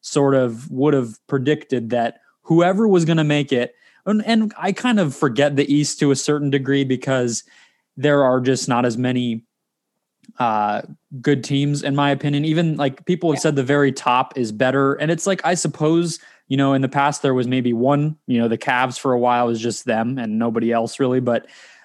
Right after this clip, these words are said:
Speaker 1: uh, I guess that's true, but still the, the sheer sort of depth of talent is, is just not the same. And so I'm willing to give a pass on, like, Boston, like, th-, those guys,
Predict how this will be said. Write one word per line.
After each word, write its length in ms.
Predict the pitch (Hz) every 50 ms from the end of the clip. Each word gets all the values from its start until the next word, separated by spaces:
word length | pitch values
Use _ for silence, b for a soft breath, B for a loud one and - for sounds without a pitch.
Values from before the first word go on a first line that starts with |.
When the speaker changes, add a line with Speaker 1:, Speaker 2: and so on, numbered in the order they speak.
| B -
Speaker 1:
uh, 320 | 117 113 107 107 107 110 - - _ _ _
I 100 | - 180
guess 280 | 170 151 165 170 160 -
that's 240 | - 170 160 151 -
true, 300 | - - 165 160 170 175
but 280 | 156 139 135 135 -
still 360 | - - - - 160 135 123 117
the, 240 | 113 127 127 127 -
the 180 | 131 135 131
sheer 480 | 120 - - - 185 185 180 170 165 160
sort 280 | 147 - - 143 135 131
of 120 | 117 117
depth 300 | 123 135 127 131 - -
of 120 | 120 104
talent 400 | - - 123 117 117 120 117 113
is, 260 | 110 107 104 98 - B B B B B B B B
is 220 | 123 120 110 110
just 280 | 117 127 120 - - -
not 280 | 117 113 113 - -
the 120 | 123 113 104
same. 440 | - - - 131 123 120 120 113 113
And 140 | 110 113
so 400 | 104 - - 120 117 113 107 104 b b b b b b b
I'm 160 | - 180 175
willing 240 | 175 175 175 165 160
to 60 | 160
give 180 | 143 135 151 139
a 80 | 139 131
pass 340 | 143 135 127 127 123 -
on, 120 | 139 127 123
like, 200 | 123 120 110 -
Boston, 480 | - 120 113 117 - - - 127 120
like, 360 | 123 131 127 139 135 135 - _
th-, 140 | 175 170 156
those 240 | 170 180 175 160 147
guys, 440 | 156 151 147 147 147 147 151 139